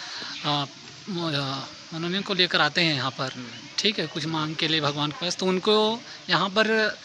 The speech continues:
Speaker 1: छूट रहेगा जिस तरीके से वो दर्शन कर सकें इस तरीके से?
Speaker 2: अब दर्शन के लिए तो सबकी एक ही व्यवस्था है कि
Speaker 1: जी।
Speaker 2: अंदर ना जाएं, बाहर
Speaker 1: हम्म।
Speaker 2: से दर्शन करें। और क्या है कि आप जैसे कि एक को अंदर जाने दे रहे हैं, तो उसके लिए दूसरे बोलेंगे कि
Speaker 1: जी,
Speaker 2: हमको
Speaker 1: जी।
Speaker 2: नहीं जाने दे रहे।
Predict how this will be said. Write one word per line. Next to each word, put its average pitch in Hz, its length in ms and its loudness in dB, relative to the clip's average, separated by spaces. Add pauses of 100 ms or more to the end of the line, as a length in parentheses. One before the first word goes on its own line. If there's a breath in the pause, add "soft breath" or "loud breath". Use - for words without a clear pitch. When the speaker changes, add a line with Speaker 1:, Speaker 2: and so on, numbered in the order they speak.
(160)
Speaker 1:
छूट 214 220 0
रहेगा 202 220 4
जिस 202 200 0
तरीके 202 260 0
से 196 120 -2
वो 190 100 2
दर्शन 165 340 0
कर 170 120 -4
सकें 160 280 -4
इस 147 80 -10
तरीके 160 220 -10
से? - 100 -8 (160)
Speaker 2:
अब 139 120 -6 (100)
दर्शन 160 420 -2
के 160 100 -8
लिए 165 100 -2
तो 160 320 -2
सबकी 160 420 -6
एक 147 200 0
ही 180 80 -6
व्यवस्था 160 400 -6
है 160 200 -4
कि 151 180 -4
Speaker 1:
जी। 147 60 2
Speaker 2:
अंदर 143 300 0
ना 147 220 -2
जाएं, 143 300 -2
बाहर 131 220 -4
Speaker 1:
हम्म। 117 100 0
Speaker 2:
से 139 160 -8
दर्शन 139 460 -6
करें। 151 220 -2 (360)
और 135 460 0
क्या 151 120 -2
है 151 200 -4
कि 156 580 -2 (320)
आप 151 280 6
जैसे 160 240 -2
कि 160 140 -6
एक 165 240 0
को 170 60 0
अंदर 156 340 4
जाने 156 280 2
दे 156 140 -2
रहे 156 100 -4
हैं, 151 120 -4
तो 151 80 -6
उसके 147 220 -8
लिए 143 100 0
दूसरे 139 320 -4
बोलेंगे 143 400 -2
कि - 160 -6
Speaker 1:
जी, 160 140 6
Speaker 2:
हमको 135 120 0
Speaker 1:
जी। 139 60 0
Speaker 2:
नहीं 139 120 -4
जाने 135 220 -2
दे 139 120 -4
रहे। 139 80 -6